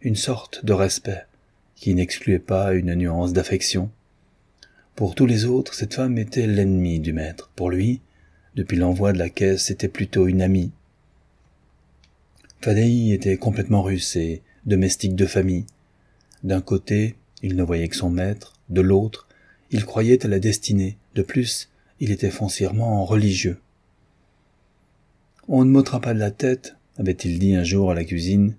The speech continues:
chez Valérien, « que c'est Dieu qui a voulu ce malheur pour arrêter le comte. Il allait trop vite.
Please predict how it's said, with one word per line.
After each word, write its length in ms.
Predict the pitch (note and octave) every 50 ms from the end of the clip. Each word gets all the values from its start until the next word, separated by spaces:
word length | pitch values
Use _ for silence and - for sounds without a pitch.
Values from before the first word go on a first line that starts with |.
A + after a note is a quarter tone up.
| _ _ _ _
chez 180 | - - - D#2+
Valérien, « 540 | E2+ E2 D#2+ D#2+ E2 F#2 F#2+ F#2+ F#2+ A2 - _ _ _ _ _ _ _ _ _ _ _ _ _ _ _ _
que 100 | - D3
c'est 180 | C3 - C3 C3+
Dieu 260 | B2+ B2+ B2+ A2+ G#2
qui 140 | G2+ - -
a 20 |
voulu 200 | E2+ F2+ F2 F2
ce 160 | F2 - -
malheur 380 | F2+ F2 E2+ E2 E2+ E2+ E2 -
pour 140 | - F#2+ F2
arrêter 320 | E2+ F2+ F2+ E2+ - F#2
le 80 | F2 E2+
comte. 440 | - - - F2 F2 F2 - - _ _ _ _ _ -
Il 100 | B2+ C#3
allait 160 | D3+ D3+ C#3
trop 180 | - - C#3+ C3
vite. 380 | B2+ A#2 G#2+ G#2+ - - -